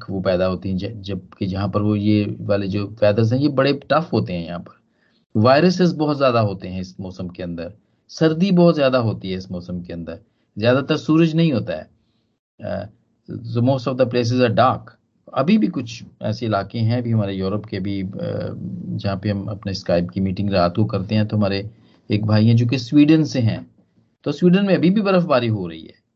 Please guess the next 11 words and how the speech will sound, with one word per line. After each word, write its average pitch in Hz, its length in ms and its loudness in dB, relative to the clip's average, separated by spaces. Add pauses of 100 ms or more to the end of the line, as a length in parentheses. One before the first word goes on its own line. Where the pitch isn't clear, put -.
(680)
इस 120 180 -10
तरफ 131 160 0
जितने 120 300 -6
भी, 127 200 -2
अ, 113 800 -2
नॉर्वे 131 480 2
की 123 140 -8
साइड 107 320 0
में 104 80 -2
जितने 104 240 -4
भी 104 200 -4